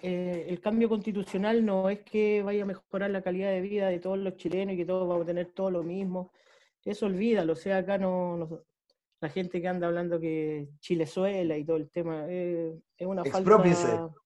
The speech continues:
Speaker 1: a, a la verdad que, de verdad, o sea, no, eso no puede, lo que pasa es que acá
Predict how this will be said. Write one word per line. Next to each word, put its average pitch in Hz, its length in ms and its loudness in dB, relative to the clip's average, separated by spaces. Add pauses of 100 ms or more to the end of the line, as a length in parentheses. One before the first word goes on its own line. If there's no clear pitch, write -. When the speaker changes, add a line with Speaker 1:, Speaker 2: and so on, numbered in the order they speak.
(680)
Speaker 1:
a, 147 640 -2 (240)
a 160 100 0
la 160 120 2
verdad 165 520 2
que, 160 460 4 (1700)
de 156 160 2
verdad, 165 540 4
o 151 60 0
sea, 180 300 2
no, 185 340 2
eso 214 240 -2
no 190 140 0
puede, 208 340 0
lo 185 200 -2
que 190 140 0
pasa 233 260 2
es 226 60 2
que 214 80 0
acá 220 440 0